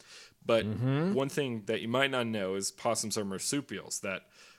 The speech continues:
Speaker 1: uh, finish their gestation period in a small pouch where they nurse their young. And in this
Speaker 2: Okay.
Speaker 1: roadkill, Hunter's gonna
Speaker 2: Delicious.
Speaker 1: take the main marsupial roadkill, and then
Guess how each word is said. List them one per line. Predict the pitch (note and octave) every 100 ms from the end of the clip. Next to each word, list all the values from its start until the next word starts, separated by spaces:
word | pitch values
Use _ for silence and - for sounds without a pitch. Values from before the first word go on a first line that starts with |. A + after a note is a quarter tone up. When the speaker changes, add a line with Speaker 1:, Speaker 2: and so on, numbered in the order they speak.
| -
Speaker 1:
uh, | G2+ F#2
finish | - C3 C3 A#2+
their | - G#2
gestation | F#2 G2+ - C3 - A2
period | - G#2 G2+
in | G2 F#2+
a |
small | - A2+ G#2
pouch | - C3 A2 - G#2
where | G2
they | G2
nurse | G2+ G#2
their | - G2
young. | F#2 G#2+ E2+ - _ - - - _
And | A2 G#2+ G2
in | A2+
this | A2+ C3+ F#2
Speaker 2:
Okay. | C3+
Speaker 1:
roadkill, | C#3 - G2+ F2+
Hunter's | G#2 C3 D3 -
gonna | C3+
Speaker 2:
Delicious. | A2+
Speaker 1:
take | B2+ A2
the | -
main | G2+ A2 A2+ A2 G2
marsupial | F#2+ F#2 - C3 B2 A2
roadkill, | F#2+ F#2+ F2+ F#2+ F2+ -
and | A#2+
then | A#2+